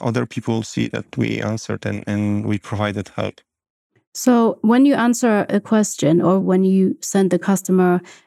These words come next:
Speaker 2: a reply, do they get the option of reviewing us again?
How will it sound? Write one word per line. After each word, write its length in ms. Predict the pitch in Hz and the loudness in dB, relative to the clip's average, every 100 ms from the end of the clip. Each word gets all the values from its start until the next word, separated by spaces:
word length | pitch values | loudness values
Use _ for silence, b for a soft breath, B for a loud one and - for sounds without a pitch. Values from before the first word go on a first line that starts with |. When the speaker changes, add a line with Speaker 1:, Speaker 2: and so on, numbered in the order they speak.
| - | -2
Speaker 2:
a 60 | 185 | 2
reply, 680 | 180 - 214 196 180 170 175 b b _ | 2 2 0 2 2 2 -2 b b _
do 160 | - 202 | 0 2
they 200 | 202 202 | 4 2
get 260 | 180 196 - | 2 0 0
the 100 | 170 | 0
option 500 | 185 185 214 202 185 | 0 -2 0 2 2
of 260 | 185 180 | 2 2
reviewing 680 | 185 190 185 196 208 196 190 | 2 2 4 4 4 4 2
us 180 | 185 - | 0 -2
again? 580 | 175 185 185 226 262 | -4 0 2 4 2